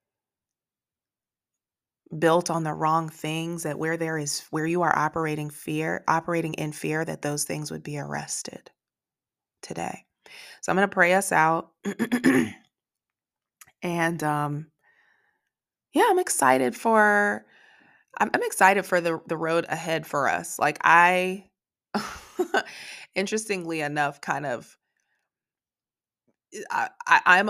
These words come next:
I, again, like I said, I am a planner and a preparer. And so the Lord giving me this at five o'clock in the morning,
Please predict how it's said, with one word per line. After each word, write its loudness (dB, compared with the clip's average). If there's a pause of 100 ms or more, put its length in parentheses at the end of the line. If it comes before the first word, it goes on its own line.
I, 6
again, -2
like -2
I 0
said, -2
I 2
am -4
a -4
planner -4
and -2
a -4
preparer. -4
And -8
so -4 (380)
the -6
Lord 0
giving -6
me -8 (100)
this -4
at -6
five -2
o'clock -6 (160)
in -12
the -12
morning, -10